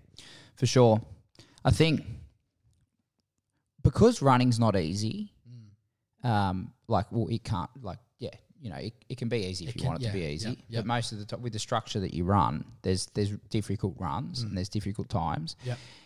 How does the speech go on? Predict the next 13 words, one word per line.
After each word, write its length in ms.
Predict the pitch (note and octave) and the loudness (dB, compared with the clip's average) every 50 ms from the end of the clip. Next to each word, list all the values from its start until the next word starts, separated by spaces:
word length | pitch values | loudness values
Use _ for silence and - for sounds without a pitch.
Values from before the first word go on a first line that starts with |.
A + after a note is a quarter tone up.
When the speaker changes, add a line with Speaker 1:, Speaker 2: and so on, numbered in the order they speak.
| _ _ | _ _
Speaker 1:
And 120 | - B2+ A2+ | -4 -2 0
I 60 | A#2 | 0
think 260 | A#2 - B2+ A#2+ B2 | 0 2 0 0 2
that 140 | - A2+ - - _ _ _ _ _ _ _ _ _ _ _ _ _ _ _ _ _ _ _ - | 0 -4 -4 -4 _ _ _ _ _ _ _ _ _ _ _ _ _ _ _ _ _ _ _ 0
because 320 | B2+ A#2+ - D3+ E3 D#3 | 0 6 8 8 8 8
of 100 | F3 C#3+ | 6 4
what 180 | C3 C3 - - | 4 2 2 2
we 140 | B2+ B2 G#2 | 0 -2 0
go 220 | G#2+ G#2 G2+ G#2+ | 2 2 2 2
through 260 | A2+ - - A2 G#2 G2 | 0 -2 -4 -4 -4 -4
with 140 | G2+ G2 | -6 -8
the 80 | - G2 | -8 -6
running, 560 | F#2 F#2+ F#2 F#2 G2 F#2 C2+ - E2 - C#3 | -4 -2 -2 -2 -2 -4 -6 -8 -10 -10 -12